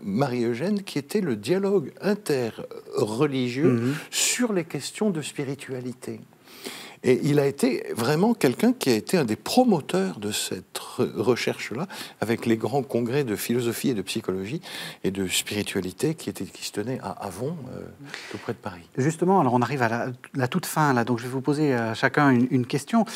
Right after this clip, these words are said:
Speaker 2: Euh, on voit que le livre est, est gros, qu'il est peut-être un peu touffu. Euh, qu'est-ce que vous conseillez pour rentrer dans la pensée de, de Marie-Eugène ? Et quel usage vous conseillez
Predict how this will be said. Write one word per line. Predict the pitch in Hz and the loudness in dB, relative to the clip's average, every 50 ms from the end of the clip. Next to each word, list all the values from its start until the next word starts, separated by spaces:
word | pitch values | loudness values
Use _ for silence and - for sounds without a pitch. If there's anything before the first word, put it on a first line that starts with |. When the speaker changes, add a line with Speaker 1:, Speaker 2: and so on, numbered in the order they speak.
| - - - _ | -10 -14 -6 _
Speaker 2:
Euh, | 156 - - - | -4 -4 2 4
on | 185 | 6
voit | 151 165 190 165 | 8 8 8 6
que | 175 139 | 6 4
le | 127 | 2
livre | 120 117 120 117 113 110 | 2 2 0 -4 -6 -8
est, | 107 107 95 - | -10 -10 -8 -6
est | - 131 | -4 -2
gros, | 135 160 156 180 196 202 208 202 | -2 2 4 6 6 6 6 4
qu'il | - - 127 | 0 0 -2
est | 120 | 0
peut-être | - 123 - 131 - - | 0 0 -2 -2 -2 -2
un | 123 107 | -6 -2
peu | - 113 104 110 110 - - - - 123 - - | -2 -4 -4 -4 -10 -14 -18 -16 -16 -16 -10 -4
touffu. | - 160 - - - 190 196 202 202 208 - - - - - - | -4 -4 -4 -2 0 2 4 4 4 2 0 -4 -12 -16 -6 0
Euh, | 165 139 135 135 143 - - 160 | 2 4 4 4 2 -2 -6 -2
qu'est-ce | - 233 233 - | 0 0 2 4
que | - | 2
vous | 262 233 220 | 2 2 2
conseillez | - - 170 160 - 147 123 123 139 147 170 208 220 - - | 2 2 0 0 0 -6 -6 -4 -2 -2 -2 -4 -6 -8 -2
pour | - 160 151 - - - - _ _ | -2 -2 -2 -2 -6 -14 -18 _ _
rentrer | - 160 - 147 185 190 185 - 202 | -4 0 4 6 6 6 6 6 4
dans | 180 160 | 6 6
la | 143 131 | 4 2
pensée | - 135 123 - - 156 139 | 2 0 -2 0 -2 -4 0
de, | 131 131 127 123 123 | 2 2 2 2 2
de | 117 127 123 | 2 2 2
Marie-Eugène ? | 123 120 123 117 113 110 110 123 131 151 190 214 220 - - - - - - - - | 2 2 0 -2 -2 -2 0 0 0 0 -2 -4 -6 -8 -14 -18 -20 -14 -8 2 4
Et | 180 170 | 4 6
quel | - 208 196 | 8 6 6
usage | 190 165 190 208 196 175 | 8 6 4 4 2 2
vous | 160 160 | -2 -2
conseillez | 160 165 160 160 165 156 160 175 196 196 | 0 0 0 0 -2 -4 -2 -2 -2 -2